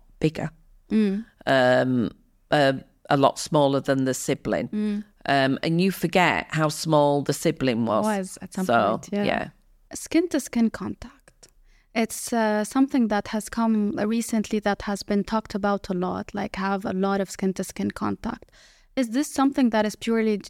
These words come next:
Speaker 2: like, during delivery, or also does it have to stay afterwards?
Speaker 1: Yeah, yeah, you should have skin to skin. The
Speaker 2: Mm.
Speaker 1: baby's used to your smells and
Speaker 2: Mm.
Speaker 1: everything. Uh, the baby feeds better
Speaker 2: Mm.
Speaker 1: when you skin to skin before you breastfeed.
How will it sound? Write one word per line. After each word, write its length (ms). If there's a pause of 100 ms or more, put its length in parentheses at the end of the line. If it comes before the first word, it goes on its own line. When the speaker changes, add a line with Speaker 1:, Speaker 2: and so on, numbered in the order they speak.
Speaker 2:
like, 320
during 240
delivery, 480
or 240 (140)
also 360
does 200
it 140
have 200
to 100
stay 340
afterwards? 580
Speaker 1:
Yeah, 160
yeah, 200
you 160
should 240
have 160
skin 320
to 80
skin. 460
The 80
Speaker 2:
Mm. 20
Speaker 1:
baby's 400
used 320
to 80
your 200
smells 720
and 120
Speaker 2:
Mm. 40
Speaker 1:
everything. 880 (580)
Uh, 160
the 140
baby 260
feeds 520
better 720
Speaker 2:
Mm. 300
Speaker 1:
when 260
you 120
skin 360
to 100
skin 380
before 300
you 100
breastfeed. 920